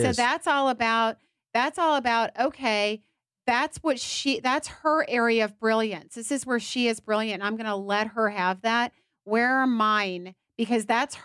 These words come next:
Speaker 2: her and I need to celebrate her.
Speaker 1: Right.
Speaker 2: But I have my areas of brilliance, and I'm sure she acknowledges the same in you. She looks at you and says,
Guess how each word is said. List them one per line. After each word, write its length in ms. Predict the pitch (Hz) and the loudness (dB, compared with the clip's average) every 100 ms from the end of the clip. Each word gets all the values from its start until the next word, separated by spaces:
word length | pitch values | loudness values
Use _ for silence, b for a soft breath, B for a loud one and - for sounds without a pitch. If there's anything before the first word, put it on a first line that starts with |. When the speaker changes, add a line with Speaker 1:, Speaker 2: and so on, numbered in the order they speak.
| - | -2
Speaker 2:
her 320 | 302 285 233 | 0 2 2
and 100 | 220 | 2
I 100 | 208 | 0
need 180 | 220 220 | 0 -4
to 80 | 220 | -6
celebrate 580 | - 226 214 208 208 175 - | -2 0 0 0 -2 -2 -4
her. 480 | 302 302 190 180 180 - | 0 2 2 0 -2 0
Speaker 1:
Right. 260 | 202 190 - - | 2 2 -2 0
Speaker 2:
But 280 | 233 233 _ _ _ _ - | 0 0 _ _ _ _ -4
I 180 | 247 269 | 0 2
have 220 | 330 311 | 2 0
my 200 | 247 240 | 2 2
areas 440 | 220 214 214 214 214 | 2 2 2 0 -4
of 140 | 202 | -8
brilliance, 680 | 208 208 208 208 208 - - - | 0 2 2 -2 -8 -10 -14 -12
and 480 | 233 220 214 214 214 - _ - | -2 0 2 0 -4 -8 _ -2
I'm 200 | 240 294 | 2 2
sure 280 | - 302 262 | 0 0 0
she 280 | - 277 254 | 0 0 0
acknowledges 640 | 226 220 220 220 214 214 | 2 2 4 2 0 -2
the 100 | 214 | -2
same 280 | 208 220 208 | -2 -2 0
in 120 | 202 | -2
you. 340 | 208 247 220 190 | 0 2 2 0
She 220 | - 254 | 0 0
looks 220 | 254 240 220 | 0 0 -4
at 80 | |
you 260 | 220 240 240 | 0 2 2
and 140 | 220 | 0
says, 200 | 208 208 | 0 -4